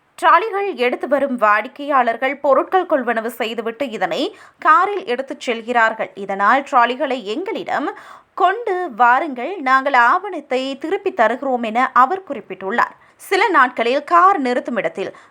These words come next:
டிராலிகள் எதுவும் இல்லை. நாங்கள் கடந்த ஆண்டு அறுநூறு டிராலிகள் வாங்கினோம், தற்போது எதுவும் இல்லை. இந்த ஆண்டின் தொடக்கத்தில் நூற்று ஐம்பது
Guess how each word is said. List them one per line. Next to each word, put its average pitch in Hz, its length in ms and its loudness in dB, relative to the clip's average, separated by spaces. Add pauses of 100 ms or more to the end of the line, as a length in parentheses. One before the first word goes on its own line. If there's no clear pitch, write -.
(120)
டிராலிகள் 370 460 2 (100)
எதுவும் 285 380 -6
இல்லை. 185 140 -10 (200)
நாங்கள் 262 320 2 (100)
கடந்த 254 240 0 (100)
ஆண்டு 240 180 -2 (180)
அறுநூறு 349 380 -2 (100)
டிராலிகள் 247 440 0 (100)
வாங்கினோம், 202 400 -10 (100)
தற்போது 262 420 -2 (200)
எதுவும் 262 400 -4 (120)
இல்லை. 185 180 -4 (400)
இந்த 294 100 0 (120)
ஆண்டின் 427 300 -2
தொடக்கத்தில் 311 560 -4
நூற்று 330 280 -6 (100)
ஐம்பது 285 240 -2